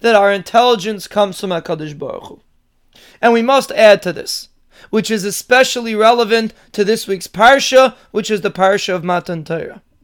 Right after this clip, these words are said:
The Vilna Gaon explains that the purpose of sleep is because when a person is awake, it is difficult for him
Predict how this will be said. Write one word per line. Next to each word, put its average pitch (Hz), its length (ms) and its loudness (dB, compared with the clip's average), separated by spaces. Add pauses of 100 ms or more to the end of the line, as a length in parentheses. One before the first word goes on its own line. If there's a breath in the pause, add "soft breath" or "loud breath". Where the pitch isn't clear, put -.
(640 soft breath)
The 202 160 4
Vilna 269 380 0
Gaon 247 340 2
explains 240 760 0 (160 soft breath)
that 226 160 2
the 214 100 0
purpose 254 540 -6
of 208 140 -6
sleep 247 480 -8 (240 soft breath)
is 220 180 -2
because 208 420 -4
when 208 140 -2
a 208 80 -2
person 254 500 -6
is 196 140 -4
awake, 196 580 0 (300 soft breath)
it 233 100 0
is 214 200 0
difficult 233 640 -4
for 220 120 -6
him 214 380 0